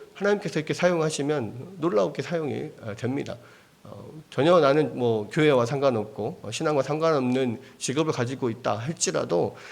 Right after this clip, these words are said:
그것을 사용하셔서 그것들을 통하여서 어떻게 하나님께서 또 하나님의 일들을 감당하시고 또 역사할지 몰라요. 우리의 모든 삶이라고 하는 게, 직장이라고 하는 것이 결국은 다 연결되어 있는 거라서, 어,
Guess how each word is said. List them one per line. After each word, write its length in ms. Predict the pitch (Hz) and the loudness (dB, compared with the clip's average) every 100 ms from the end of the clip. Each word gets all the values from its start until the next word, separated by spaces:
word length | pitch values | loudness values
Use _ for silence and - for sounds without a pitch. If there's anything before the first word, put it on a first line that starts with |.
| - - - | -18 -16 -6
그것을 640 | 156 247 208 202 202 156 | -2 0 2 4 2 0
사용하셔서 640 | - 202 214 202 156 156 151 | -4 2 4 4 4 2 0
그것들을 520 | 165 190 190 165 156 | 2 2 2 -4 -4
통하여서 540 | 185 214 185 135 202 | -2 2 2 2 0
어떻게 440 | 208 123 202 196 180 | 0 0 0 2 2
하나님께서 840 | 170 165 147 131 120 117 127 - - - - - | 2 0 0 -2 2 2 2 -2 -10 -20 -20 -6
또 280 | 113 110 107 | -2 -2 0
하나님의 400 | 151 170 147 131 | 2 4 4 2
일들을 360 | 131 123 113 107 | 0 -2 -2 -2
감당하시고 880 | 110 110 113 110 - - 160 240 - | -2 -2 0 -2 -6 -8 -8 -8 -8
또 180 | 101 | -6
역사할지 440 | 101 - 120 120 113 | -6 -4 -4 -4 -6
몰라요. 300 | 92 82 117 - - - | -8 -10 -12 -16 -16 -4
우리의 400 | 170 196 185 143 - - - | 4 4 4 0 -8 -20 -12
모든 680 | 139 180 202 185 147 - - - - - - - - | -6 4 6 6 2 -4 -16 -20 -18 -18 -18 -20 0
삶이라고 460 | 196 214 190 165 | 4 6 6 4
하는 180 | 165 160 | 2 0
게, 80 | 147 | -2
직장이라고 520 | 139 - 185 170 147 | -2 2 4 4 4
하는 260 | 156 170 143 | 2 0 0
것이 320 | 117 151 120 | 0 -2 -2
결국은 680 | 135 139 185 180 170 143 113 - - | -2 -2 0 0 0 -2 -6 -12 -16
다 240 | - 143 | -8 -2
연결되어 500 | 120 139 208 214 196 | 0 4 4 6 4
있는 220 | 139 139 123 | 4 2 -2
거라서, 560 | 104 95 139 123 - - - - - _ | -4 -2 0 0 -6 -14 -20 -20 -20 _
어, 220 | 147 - | -10 -8